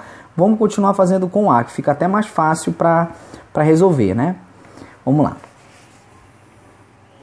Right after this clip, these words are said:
Ela tem três linhas e duas colunas. Ela tem,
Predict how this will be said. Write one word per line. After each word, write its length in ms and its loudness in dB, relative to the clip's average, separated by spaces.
Ela 200 2
tem 280 -2
três 320 2
linhas 580 -2
e 80 0
duas 360 2
colunas. 720 2
Ela 140 -4
tem, 240 -2